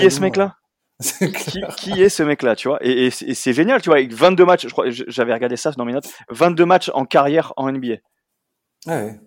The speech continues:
Speaker 1: Tu vois, c'est, c'est, c'est que dalle, tu vois. Et, et un petit dernier mot, c'est, c'est, moi, ce que ça m'a beaucoup plu, c'est, c'est les deux gamins qui ont, qui ont été draftés, Kai Jones et James Bouknight.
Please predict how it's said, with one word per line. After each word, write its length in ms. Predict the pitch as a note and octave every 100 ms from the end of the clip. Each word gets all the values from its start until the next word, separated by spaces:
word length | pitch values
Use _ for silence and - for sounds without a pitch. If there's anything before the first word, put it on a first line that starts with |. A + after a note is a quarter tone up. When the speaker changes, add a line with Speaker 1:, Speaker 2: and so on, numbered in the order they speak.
| _ -
Speaker 1:
Tu 100 | D3
vois, 80 |
c'est, 120 | E3 -
c'est, 140 | B2
c'est 160 | - C3
que 100 | E3+
dalle, 180 | G#3 F3
tu 100 | C#3
vois. 160 | C#3+ _ - - -
Et, 300 | C3+ C3+ C3+
et 60 |
un 80 | C3+
petit 240 | - -
dernier 260 | D#3 D3+ D3
mot, 160 | F3 E3+
c'est, 380 | - D#2 E2
c'est, 180 | - -
moi, 140 | B2+ B2+
ce 80 |
que 80 | -
ça 120 | -
m'a 120 | A2+ A2
beaucoup 200 | A2 A2+
plu, 220 | D3 D3+ - -
c'est, 380 | - - A2+ G#2+
c'est 160 | - A2
les 100 | G#2
deux 240 | G#2+ C3+
gamins 300 | C3 C3 C#3
qui 160 | A#2+ G#2+
ont, 100 | G#2
qui 180 | - G#2+
ont 60 |
été 120 | G#2+ G#2
draftés, 400 | G2+ G2 D3 C#3
Kai 220 | A2 A2+
Jones 220 | A2+ B2+ A#2
et 80 | A2
James 160 | A2+ G#2
Bouknight. 440 | G#2+ C3+ C#3 -